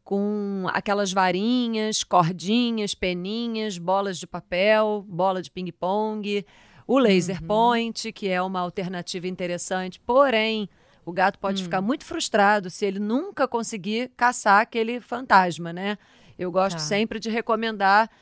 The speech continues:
Speaker 1: que se dê alguma coisa pro gato pegar no fim da brincadeira com laser. Uma bolinha, um bichinho, ou até mesmo um alimento, porque como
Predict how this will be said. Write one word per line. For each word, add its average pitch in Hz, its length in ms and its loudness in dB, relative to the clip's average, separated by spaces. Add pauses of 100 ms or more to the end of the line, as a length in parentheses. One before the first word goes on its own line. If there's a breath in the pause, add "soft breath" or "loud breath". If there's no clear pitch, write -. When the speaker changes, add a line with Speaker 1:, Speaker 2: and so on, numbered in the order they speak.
(720 soft breath)
Speaker 1:
que 220 140 -2
se 254 160 0
dê 208 180 6
alguma 240 380 6
coisa 214 260 0
pro 208 140 -8
gato 196 260 0
pegar 180 480 4
no 147 100 -10
fim 202 240 -4
da 175 120 0
brincadeira 175 560 -2
com 180 140 -10
laser. 151 460 -4 (340 soft breath)
Uma 285 160 0
bolinha, 240 600 6
um 208 100 -2
bichinho, 240 800 -4 (260 soft breath)
ou 220 160 6
até 262 220 6
mesmo 320 280 -2
um 339 80 0
alimento, 294 640 0
porque - 280 -14
como 214 800 -2